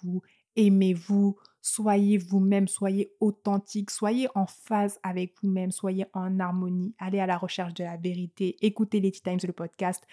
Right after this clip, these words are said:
partagez-le, on est sur toutes les plateformes de, de, de streaming, donc vous pouvez m'écouter partout, hein. Allez lâcher des commentaires aussi, euh, sur, euh,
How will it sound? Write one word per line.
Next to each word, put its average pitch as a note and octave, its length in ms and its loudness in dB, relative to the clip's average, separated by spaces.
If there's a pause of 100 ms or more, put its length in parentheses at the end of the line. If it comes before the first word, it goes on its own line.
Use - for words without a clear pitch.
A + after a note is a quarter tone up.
(240)
partagez-le, F#3 720 2
on F#3 120 2
est F#3 100 2
sur - 240 -10
toutes G#3+ 220 -8
les F#3 120 -2
plateformes E3+ 600 -4
de, D#3+ 280 -10
de, E3+ 240 -12
de F#3 120 -10
streaming, F3 500 -6
donc E3+ 180 -6
vous F3 80 -16
pouvez F#3+ 220 -4
m'écouter F#3+ 400 -6
partout, - 760 -6 (600)
hein. A#3 280 -4 (600)
Allez G#3 240 6
lâcher G3+ 260 2
des F#3 140 0
commentaires F3+ 520 -2
aussi, F#3+ 400 -4
euh, F3 160 -4
sur, F3 360 -8
euh, F3 220 -8